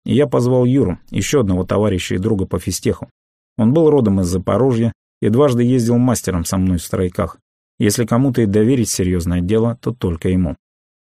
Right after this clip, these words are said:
«Юра, у нас есть второй банк. Первый мы уже открываем сами, а второй готовы отдать тебе».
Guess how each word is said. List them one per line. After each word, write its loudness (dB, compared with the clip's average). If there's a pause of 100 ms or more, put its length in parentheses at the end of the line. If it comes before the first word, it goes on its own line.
«Юра, 2 (100)
у 0
нас 2
есть -2
второй 2
банк. -2 (440)
Первый 4
мы 2
уже 2
открываем 0
сами, -2
а -2
второй 0
готовы 0
отдать -4
тебе». -6